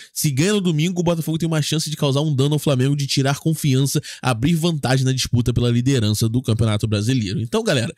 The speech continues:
você concorda com ele? Deixa aqui nos comentários. Você é o Arthur Jorge agora. Você utilizaria a força máxima, utilizaria um time misto ou totalmente reserva? Deixe aqui nos comentários o, como você iria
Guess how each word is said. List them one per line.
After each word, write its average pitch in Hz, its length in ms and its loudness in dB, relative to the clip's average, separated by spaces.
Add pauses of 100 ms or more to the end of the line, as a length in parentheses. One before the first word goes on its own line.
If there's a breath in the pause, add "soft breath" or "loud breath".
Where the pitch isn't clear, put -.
(180 loud breath)
você 151 180 -6
concorda 151 480 -4
com 123 160 -6
ele? 202 220 0 (180 loud breath)
Deixa 220 220 -2
aqui 226 140 -12
nos 220 120 -8
comentários. 175 640 -6
Você 123 240 -4
é 175 40 -2
o 175 60 -4
Arthur 165 300 0
Jorge 110 380 2
agora. 98 280 -2
Você 98 220 -4
utilizaria 120 560 0
a - 20 -2
força 123 360 -2
máxima, 175 420 -2 (320 loud breath)
utilizaria 131 460 0
um 131 40 0
time 160 220 -2
misto 190 420 0 (220 loud breath)
ou 226 160 2
totalmente 170 640 0
reserva? 107 440 0 (280 loud breath)
Deixe 160 300 0
aqui 147 120 -2
nos 151 140 0
comentários 120 580 0 (240 loud breath)
o, 120 120 -2 (140)
como 226 300 2
você 180 240 -2
iria 123 340 0